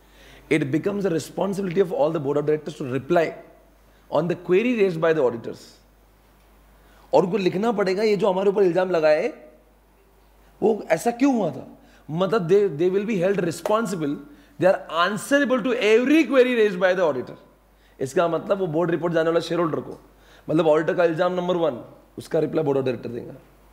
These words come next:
including सीएस। इसीलिए जितनी इज्जत सीए की है ना, उतनी इज्जत सीएस की भी है दो सौ चार नंबर में। अगर वो ऐसी की तैसी कर सकता है, मतलब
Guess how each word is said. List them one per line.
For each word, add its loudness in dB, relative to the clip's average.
including 0
सीएस। -8
इसीलिए -2
जितनी -2
इज्जत -4
सीए 0
की -4
है -2
ना, -10
उतनी 0
इज्जत -2
सीएस -2
की -2
भी -2
है -2
दो -2
सौ -4
चार -4
नंबर -8
में। -18
अगर 6
वो 0
ऐसी 0
की -4
तैसी 0
कर 0
सकता -4
है, -2
मतलब -12